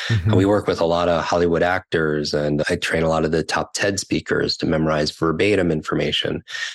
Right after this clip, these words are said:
Speaker 2: But the thing is, when you understand how your brain works, you can work your brain. And A I, like any form of technology, is there to make your life a little bit easier. And just going back to the Ubering to the bank or taking the elevator,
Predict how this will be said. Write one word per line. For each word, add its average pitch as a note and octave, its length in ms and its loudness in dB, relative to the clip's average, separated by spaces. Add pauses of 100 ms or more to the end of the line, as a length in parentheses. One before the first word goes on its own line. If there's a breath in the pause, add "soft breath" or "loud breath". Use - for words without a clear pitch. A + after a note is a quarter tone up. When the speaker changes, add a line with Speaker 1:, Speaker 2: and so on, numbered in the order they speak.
(120 loud breath)
Speaker 2:
But G2+ 140 -2
the A2 80 0
thing E3 200 2
is, A#2 180 2
when A#2 160 2
you A#2+ 80 2
understand A#2+ 400 0
how A#2+ 80 0
your G2 160 2
brain G2 320 0
works, E2+ 300 0
you E2 80 -2
can D#2+ 140 -2
work E2 200 -2
your D#2+ 100 0
brain. D2 340 0
And D#2+ 300 0
A G#2+ 200 2
I, F#2 240 0
like E2 260 -2
any G#2+ 160 2
form F#2+ 280 0
of D#2+ 80 -2
technology, E2+ 760 0 (560 loud breath)
is F#2+ 180 2
there F2 200 2
to F2 60 2
make E2+ 200 0
your E2+ 80 2
life D#2 220 0
a E2+ 40 0
little D#2+ 160 0
bit D#2 140 0
easier. F#2 600 0
And F2 260 0
just F2 240 -2
going F2+ 220 2
back E2+ 260 -2
to F2 160 0
the D#2 280 0 (500 loud breath)
Ubering F2+ 400 2
to - 120 -2
the E2 100 2
bank G#2+ 400 2
or D2+ 100 -2
taking - 260 -2
the D#2+ 80 2
elevator, F#2 600 2